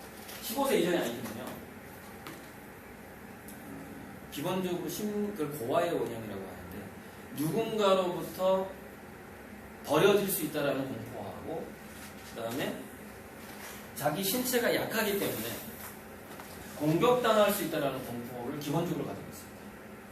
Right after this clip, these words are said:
아이들. 열다섯 살 이전. 그래서 열다섯 살 이전에는 뭐가 필요하냐면은 자기 동굴이 있어야만이,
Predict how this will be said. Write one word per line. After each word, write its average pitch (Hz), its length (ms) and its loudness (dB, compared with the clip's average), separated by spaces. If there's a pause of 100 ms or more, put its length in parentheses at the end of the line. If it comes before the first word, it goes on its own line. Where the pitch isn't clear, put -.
(300)
아이들. 196 160 -8 (840)
열다섯 - 300 -6
살 95 160 -6
이전. - 100 -10 (1900)
그래서 208 240 6
열다섯 226 480 6
살 220 220 6
이전에는 170 680 4
뭐가 208 320 8
필요하냐면은 151 760 0 (680)
자기 165 440 4
동굴이 214 520 4
있어야만이, 196 880 6